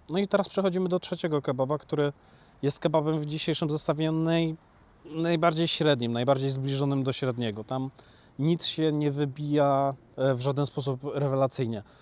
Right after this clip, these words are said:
Jest sos, który zalatuje trochę koncentratem pomidorowym, taką pomidorowością, przypominającą to, co spotkaliśmy w Piri Piri w Krakowie, ale tutaj ten kebab znów jest, e, ten, ten sos, e, znów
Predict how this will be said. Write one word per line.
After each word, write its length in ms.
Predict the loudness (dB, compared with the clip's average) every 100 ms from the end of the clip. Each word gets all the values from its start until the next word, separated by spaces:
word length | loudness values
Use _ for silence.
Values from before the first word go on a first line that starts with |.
| -20 _ _ -4
Jest 200 | 0 2
sos, 300 | 2 0 -2
który 280 | -4 0 0
zalatuje 500 | 2 -2 0 0 0
trochę 240 | 0 -2
koncentratem 640 | -2 -2 -2 -2 -2 -2 -2
pomidorowym, 580 | 0 2 4 4 2
taką 240 | -2 -2 -2
pomidorowością, 880 | 2 2 4 4 4 0 0 -2 -2 -8 -12
przypominającą 960 | -4 -2 2 2 2 2 4 2 2 -2
to, 120 | -2
co 180 | -2 -4
spotkaliśmy 600 | -4 -4 0 0 0 -4
w 80 | -6
Piri 240 | -4 -4 -2
Piri 240 | -2 -2
w 80 | -2
Krakowie, 440 | -4 -2 0 0 0 -6 -18 -16 -6
ale 220 | 0 2
tutaj 360 | 2 2 2 2 0
ten 120 | 0
kebab 300 | 2 4 2
znów 420 | 2 2 0 -2 -6 2
jest, 360 | 4 4 2
e, 160 | 2 2
ten, 260 | 4 2 4
ten 200 | 2 4
sos, 440 | 6 6 4 0
e, 200 | 0 0
znów 540 | 0 0 0 0 -2